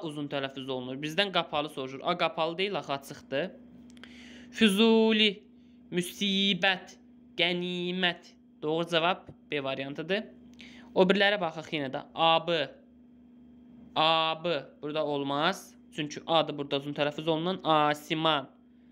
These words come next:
Mötəbər. Mötəbər. Mötəbər. Bəli, mötəbərdə Ö uzun tələffüz olunur, amma A B və Asimanda uzun tələffüz olunanlar A-dır, yəni açıqdır. Y variantında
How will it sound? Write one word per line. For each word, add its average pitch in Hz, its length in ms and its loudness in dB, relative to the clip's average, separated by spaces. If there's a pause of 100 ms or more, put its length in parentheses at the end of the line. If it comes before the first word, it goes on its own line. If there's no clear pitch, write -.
(380)
Mötəbər. 156 960 2 (300)
Mötəbər. 156 1120 2 (840)
Mötəbər. 147 680 0 (500)
Bəli, 151 320 0
mötəbərdə 151 640 -4
Ö 165 160 -4
uzun 156 240 -8
tələffüz 139 300 -6
olunur, 180 220 0
amma 190 180 -4 (320)
A 160 160 4 (100)
B 190 80 -8
və 185 140 0 (160)
Asimanda 147 580 -8
uzun 165 240 -10
tələffüz 143 380 -6
olunanlar 143 480 0 (500)
A-dır, 160 380 2
yəni 170 260 -2
açıqdır. 156 680 -6 (520)
Y 220 220 4
variantında 180 560 -2